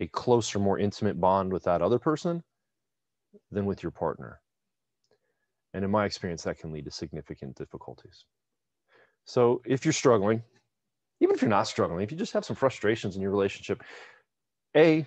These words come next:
talk to your partner about it. You know, <laughs>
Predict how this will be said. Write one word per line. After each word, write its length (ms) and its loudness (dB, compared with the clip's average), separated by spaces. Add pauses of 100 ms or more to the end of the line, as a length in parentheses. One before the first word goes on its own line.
(120)
talk 200 4
to 60 -2
your 100 8
partner 320 4
about 300 6
it. 100 -10 (580)
You 120 -2
know, 300 2 (1080)
<laughs> 80 -8